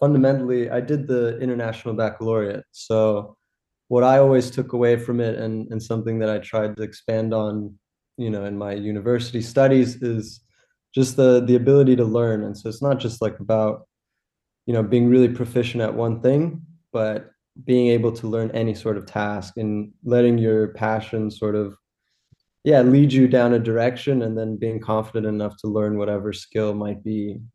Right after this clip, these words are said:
in your way. You know, I don't think that I necessarily use any of the standard level math that I learned at the time, or,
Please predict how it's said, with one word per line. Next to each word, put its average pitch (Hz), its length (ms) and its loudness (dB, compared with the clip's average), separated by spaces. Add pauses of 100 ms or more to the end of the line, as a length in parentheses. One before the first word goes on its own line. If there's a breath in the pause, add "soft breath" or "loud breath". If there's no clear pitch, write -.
(140)
in 120 180 0
your 104 160 0
way. 101 440 0
You 117 120 -6
know, 110 260 -2
I 123 40 -4
don't 120 200 2
think 123 280 0 (520)
that 117 160 0
I 113 140 4
necessarily 113 640 0
use 117 300 0
any 113 220 -4
of 107 100 -8
the 113 80 -4
standard 110 440 -4
level 107 240 0
math 107 440 -4
that 110 140 -2 (140)
I 110 80 -4
learned 120 580 -2
at 123 140 -4
the - 80 -4
time, 156 600 0
or, 107 440 -2